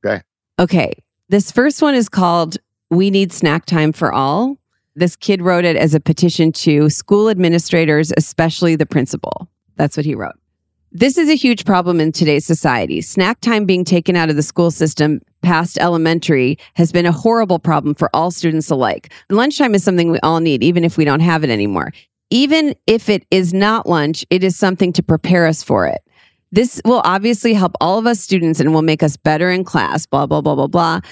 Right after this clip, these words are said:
Speaker 2: A snack time will really help us all, even the teachers. We would have really good behavior because we would,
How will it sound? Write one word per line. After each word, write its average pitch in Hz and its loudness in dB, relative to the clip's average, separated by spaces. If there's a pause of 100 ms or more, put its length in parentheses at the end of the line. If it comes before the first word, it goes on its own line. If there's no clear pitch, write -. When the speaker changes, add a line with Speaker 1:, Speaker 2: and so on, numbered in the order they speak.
(240)
Speaker 2:
A 185 0
snack 240 0
time 254 -2
will 190 0
really 214 0
help 202 0
us 185 0
all, 156 0
even 185 0
the 175 0
teachers. 147 -4 (300)
We 196 2
would 208 0
have 190 0
really 220 2
good 202 0
behavior 165 0
because 160 -2
we 165 2
would, 165 0